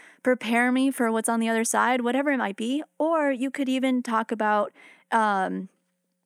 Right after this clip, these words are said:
it can kind of go into a praise report, but, but you're not there yet.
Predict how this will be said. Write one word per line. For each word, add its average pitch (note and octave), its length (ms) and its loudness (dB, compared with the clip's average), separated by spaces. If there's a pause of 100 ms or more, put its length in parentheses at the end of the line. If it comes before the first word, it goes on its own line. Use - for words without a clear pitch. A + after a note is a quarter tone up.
(220)
it A#3+ 140 0
can C4+ 120 0
kind C#4 320 2
of D4 100 0
go B3+ 260 2
into C4+ 500 0
a D4+ 80 0
praise D4+ 360 -2
report, D#4 480 -2
but, A3+ 360 0
but A#3 140 0
you're A#3+ 100 2
not A#3+ 280 0
there G3+ 200 -2
yet. F3 260 -6